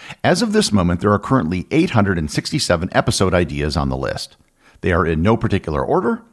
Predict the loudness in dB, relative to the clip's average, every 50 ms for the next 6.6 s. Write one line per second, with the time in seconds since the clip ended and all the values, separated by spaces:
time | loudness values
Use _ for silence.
0 | _ _ _ _ -8 -4 0 0 2 2 2 2 2 2 2 2 2 0 0 -2
1 | -4 -6 -8 -8 -10 -8 -4 0 2 2 4 2 0 0 -4 -4 -2 0 2 2
2 | 2 2 2 2 0 0 -2 -2 -4 -4 -2 -2 -2 -2 -2 -4 -6 -6 -4 -4
3 | -2 -2 0 0 0 0 0 -2 -4 -6 -6 -6 -8 -10 -12 -18 -20 -20 _ _
4 | _ _ _ _ _ _ _ _ _ -4 -2 -2 0 0 2 2 4 2 2 2
5 | 2 0 0 0 0 0 2 2 0 0 0 0 0 2 2 2 2 2 2 0
6 | 0 0 0 0 -2 -2 -2 -2 -4 -6 -8